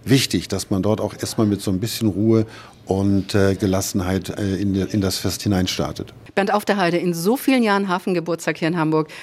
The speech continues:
Speaker 2: Was war denn das, äh, Ereignis, der Programmpunkt, der Ihnen am heftigsten in Erinnerung geblieben ist in all den Jahren?
Speaker 1: Das war der Besuch der Schweizer Flugstaffel, der, äh, der Brigade Suisse,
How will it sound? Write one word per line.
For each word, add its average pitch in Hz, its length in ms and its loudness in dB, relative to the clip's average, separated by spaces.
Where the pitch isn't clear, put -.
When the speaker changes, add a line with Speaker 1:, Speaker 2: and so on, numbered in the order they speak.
Speaker 2:
Was 196 200 0
war 220 140 6
denn 208 300 2
das, - 520 0
äh, - 80 2
Ereignis, 196 760 4
der 202 120 4
Programmpunkt, 175 760 0
der 165 140 2
Ihnen 165 380 2
am 175 140 4
heftigsten 214 560 0
in 196 140 0
Erinnerung 180 480 2
geblieben 131 400 -4
ist 135 120 -6
in 143 80 2
all 127 140 0
den 139 140 2
Jahren? 127 320 0
Speaker 1:
Das 110 340 -2
war 117 260 2
der 98 120 -2
Besuch 113 440 -2
der 104 340 2
Schweizer 107 720 0
Flugstaffel, 127 760 0
der, 101 640 0
äh, - 140 -14
der 92 140 -4
Brigade 90 440 -4
Suisse, 185 360 2